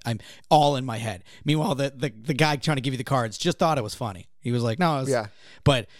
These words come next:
Speaker 1: yeah. And then, uh, so I think there's, there's a really fun, very memorable experience of going up to the card shop or, or buying your cards or buying specific things. I think it's what we described of getting, like, this trainer deck. That's all fun and dandy. We've all gotten that stuff.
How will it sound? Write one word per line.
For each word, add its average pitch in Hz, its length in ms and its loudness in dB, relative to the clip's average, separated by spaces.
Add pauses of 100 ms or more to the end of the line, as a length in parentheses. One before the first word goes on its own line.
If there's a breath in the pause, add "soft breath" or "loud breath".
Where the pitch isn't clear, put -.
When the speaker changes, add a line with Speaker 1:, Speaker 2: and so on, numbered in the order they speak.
(360 loud breath)
Speaker 1:
yeah. 139 220 2
And 147 200 -4
then, 127 380 -4
uh, 95 240 -6
so 156 240 2
I 151 140 2
think 139 320 -8 (240)
there's, 143 500 0
there's 139 220 2
a 160 60 0
really 208 360 0
fun, 143 640 -2 (840)
very 143 320 2
memorable 135 760 -2
experience 107 640 -6
of 104 160 -4
going 104 340 2
up 101 240 -6
to - 160 -4
the 95 140 -10
card 95 340 -2
shop 92 320 -6
or, 95 180 -6
or 101 220 -4
buying 113 380 0
your 104 100 -6
cards 107 320 -2
or 104 80 -4
buying 127 280 0
specific - 760 -8
things. 85 500 -10
I 120 80 -2
think 117 180 0
it's - 200 -4
what 120 240 2
we 120 160 -2
described 117 400 -2
of 113 100 -14
getting, 117 240 0
like, 104 180 -8
this - 140 -4
trainer 123 340 0
deck. 127 260 0
That's 190 180 -2
all 110 160 -2
fun 104 220 -10
and 101 100 -10
dandy. 110 280 -2
We've 131 160 2
all 117 140 4
gotten 98 300 -6
that 95 180 -6
stuff. 143 240 -4